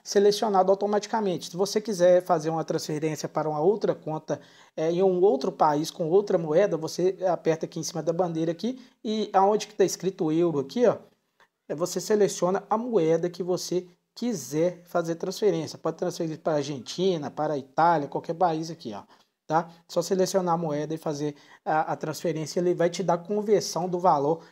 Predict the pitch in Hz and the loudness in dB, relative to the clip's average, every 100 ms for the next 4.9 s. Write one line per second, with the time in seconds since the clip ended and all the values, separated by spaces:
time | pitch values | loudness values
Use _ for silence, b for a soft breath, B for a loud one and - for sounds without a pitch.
0 | B - 156 160 151 160 175 165 170 160 | B -4 -2 0 -2 -4 -4 -4 -4 -6
1 | 156 151 151 170 196 127 170 170 170 165 | -4 -4 -2 0 0 2 -2 0 -4 -2
2 | 180 160 156 160 160 160 190 131 98 - | -4 -2 0 0 0 -2 0 0 -4 -4
3 | 131 247 262 B B B - 240 269 269 | 2 2 0 B B B -6 2 2 4
4 | 254 - 190 196 180 143 - 220 160 | 2 4 4 4 2 -2 0 4 4